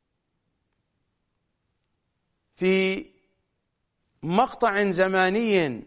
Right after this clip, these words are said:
معين القول بأن الخمس هو للإمام المعصوم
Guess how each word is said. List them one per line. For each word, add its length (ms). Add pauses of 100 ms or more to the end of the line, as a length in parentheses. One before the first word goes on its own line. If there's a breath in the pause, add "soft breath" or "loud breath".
(120)
معين 880 (3500)
القول 960 (1080)
بأن 560 (440)
الخمس 680 (2750)
هو 220
للإمام 600
المعصوم 720